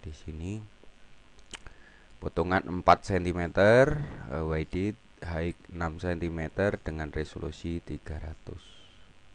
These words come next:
Nah, bagaimana, mudah kan? Itulah fungsi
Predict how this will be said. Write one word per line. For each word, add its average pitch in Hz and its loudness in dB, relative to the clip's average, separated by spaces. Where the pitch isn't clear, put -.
Nah, 80 -14
bagaimana, 73 -6
mudah 76 -4
kan? 95 -12
Itulah 82 -4
fungsi 82 -4